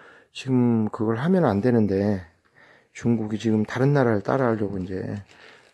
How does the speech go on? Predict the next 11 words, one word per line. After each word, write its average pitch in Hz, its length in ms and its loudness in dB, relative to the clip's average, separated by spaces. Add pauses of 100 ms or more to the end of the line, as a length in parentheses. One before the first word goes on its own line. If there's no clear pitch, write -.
(140)
어, 101 280 -12 (120)
그 - 100 -12
코로나를 151 440 0
어떻게 - 300 -8
이겼다 98 720 -4
해서 110 260 -14
하는데 113 480 -6 (540)
그게 117 260 -10
안 98 300 -8
됩니다. 85 560 -6 (300)
그래서 104 260 -16